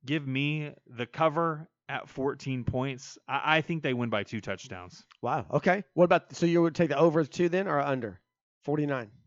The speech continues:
Speaker 1: Man, th-, this one's odd for me because when you win by two touchdowns, it generally leans towards an over
Speaker 2: Uh-huh.
Speaker 1: type score. Uh, but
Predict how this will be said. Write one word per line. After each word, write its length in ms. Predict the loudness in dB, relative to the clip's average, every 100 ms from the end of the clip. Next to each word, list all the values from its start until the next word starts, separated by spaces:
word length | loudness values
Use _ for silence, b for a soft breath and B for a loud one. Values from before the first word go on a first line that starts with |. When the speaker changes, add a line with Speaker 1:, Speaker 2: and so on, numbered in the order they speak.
| _ _ _ _ _ -18
Speaker 1:
Man, 460 | -12 -8 -8 -8 -12 _ _ b b b b
th-, 180 | -2 0
this 200 | 0 0
one's 200 | 0 0
odd 600 | 0 2 4 4 2 -2 -8 B B B -20
for 220 | -10 -8
me 380 | -6 -8 -12 -14 _ _ _ _ _ -12
because 300 | -8 -2 0 0
when 120 | 0
you 120 | 2
win 160 | 2 2
by 160 | 2
two 200 | 0 -4
touchdowns, 560 | -4 -6 -4 -2 -2 -4
it 100 | -6
generally 420 | -4 -2 -2 -2
leans 480 | -2 -2 -4 -6 -10
towards 380 | -4 -2 -2 -6 -12
an 180 | -12 -10
over 480 | -6 -4 -2 -4 -6 -6
Speaker 2:
Uh-huh. 180 | -6 -6
Speaker 1:
type 280 | -4 -4 -4
score. 500 | -10 -2 2 2 0 b b b b -6
Uh, 100 | -4
but 160 | -4